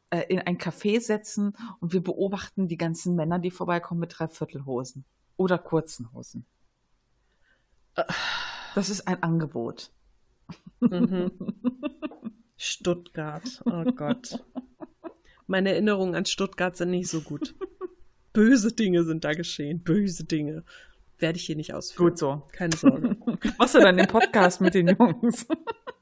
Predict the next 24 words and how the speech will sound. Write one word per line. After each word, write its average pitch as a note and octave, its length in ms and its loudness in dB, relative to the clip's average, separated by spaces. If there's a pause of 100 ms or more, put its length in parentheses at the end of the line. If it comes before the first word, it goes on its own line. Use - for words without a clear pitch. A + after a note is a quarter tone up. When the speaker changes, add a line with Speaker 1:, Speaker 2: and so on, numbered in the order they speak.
(1120)
Speaker 2:
Ja, F3+ 200 6
genau. E3 520 4
Oh, A3+ 80 2
wie C#4 180 0
scheiße D4+ 560 6
Stuttgart B3+ 640 6
ist. B3 240 6 (160)
<laughs> C#4 80 12 (1600)
Als A#3 180 4
ich A3 60 -4
das A3+ 160 -6
letzte C#4 320 4
Mal C4 160 6
hier C#4+ 240 6
war, G#3 300 6
vor G3 480 0
dreißig G#3 460 2
Jahren. A#3 520 6
<laughs> C4 180 8 (2750)
Speaker 1:
Ja. - 280 -8 (640)
<laughs> D4 100 6 (100)
Wir A3+ 180 4
schweifen F3 460 4
ab. - 280 -2